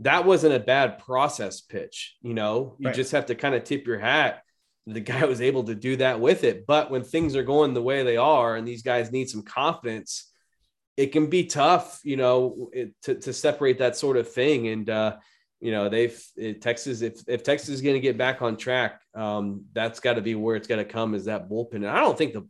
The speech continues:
Speaker 1: the, the bullpen doesn't lack stuff, but, um, as you know, what was Southern throwing, like, ninety-six, ninety-seven that game, um, just goes to show you that it's not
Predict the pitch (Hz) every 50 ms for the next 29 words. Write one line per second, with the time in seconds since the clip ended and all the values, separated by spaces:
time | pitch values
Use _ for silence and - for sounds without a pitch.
0 | _ - 117 120 120 123 113 113 151 214 285 - 214 - - - 160 156 135 95
1 | 85 87 95 131 156 135 - - - - - - 113 113 147 165 123 - - -
2 | - _ _ 117 113 110 104 - - - - - _ _ _ _ _ _ _ -
3 | 113 113 113 110 110 107 104 104 107 - - _ _ _ _ - 135 151 160 151
4 | 131 - - _ 165 160 156 131 120 123 170 208 160 151 135 - - - - -
5 | - - 190 185 170 147 139 - 156 170 170 135 117 107 104 120 135 151 151 -
6 | 165 147 - - 151 143 131 - - 131 143 156 151 131 123 117 110 117 113 113
7 | 110 110 107 110 _ _ _ _ _ _ _ _ _ - 113 113 113 113 110 110
8 | 110 107 113 - _ _ - 123 143 143 - - 170 143 123 123 - - 139 135
9 | 165 185 156 123 120 113 113 113 78 92 117 - - 147 147 147 -